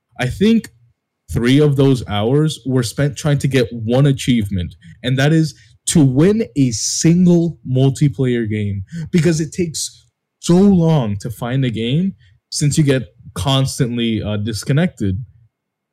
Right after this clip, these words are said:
And that's, it, it's saying something, right? Like, I, I don't know about you, but to me, that is definitely saying something. Trying to, spending three hours to try to get one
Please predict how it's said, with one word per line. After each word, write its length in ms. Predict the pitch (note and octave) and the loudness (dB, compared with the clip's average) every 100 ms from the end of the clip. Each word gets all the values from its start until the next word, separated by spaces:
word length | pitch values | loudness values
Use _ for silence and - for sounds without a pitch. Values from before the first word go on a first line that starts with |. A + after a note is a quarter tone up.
| _ _ C3+ | _ _ -6
And 540 | C#3+ D3+ C#3 D3+ D#3+ | -2 0 -2 -4 -2
that's, 680 | D3+ E3 - - - - _ _ _ | -2 -2 -2 -2 -4 -6 _ _ _
it, 180 | D#3 D#3+ E3 | 0 2 2
it's 180 | D#3+ | 0
saying 500 | - - A3 A#3+ B2 | 0 2 4 4 2
something, 460 | F#2+ G#2 F#2 F2+ E2+ | -2 -6 -8 -8 -8
right? 220 | A2 D3 | -2 0
Like, 240 | D#3+ D#3 F#3+ | 2 0 0
I, 140 | G3+ | -2
I 20 | |
don't 120 | C#4+ | 0
know 100 | C4+ | 2
about 260 | F3 B2+ G#2 D#3+ | 2 0 0 2
you, 120 | A3 | 4
but 140 | C#3 | 2
to 120 | - F3+ | 2 4
me, 280 | C#4 F3+ C#3 - D3 | 4 2 0 -4 -4
that 140 | B3+ | -2
is 100 | D3+ | 0
definitely 320 | G#3 G3 F#3 | 0 2 2
saying 260 | C#3+ F3+ E3+ | 0 2 0
something. 220 | C#3+ B2+ | 0 -4
Trying 200 | B2 G3 G3+ | -4 -2 -2
to, 20 | F3+ - - _ _ _ _ _ _ | -4 -10 -20 _ _ _ _ _ _
spending 600 | - - - A3+ A3 E3+ | -20 -12 -4 -2 0 0
three 400 | - D#3+ F#3+ A#2 | 2 4 6 4
hours 560 | A#2 C#3 E3 E3+ - _ _ | 2 2 2 0 -4 _ _
to 80 | - | -16
try 180 | A#2 C#3+ | -6 -2
to 60 | C#3 | 0
get 180 | B2+ G2+ _ | -2 -6 _
one 560 | G#2 G#2 - C3 C#3+ | -10 -6 -4 -2 -2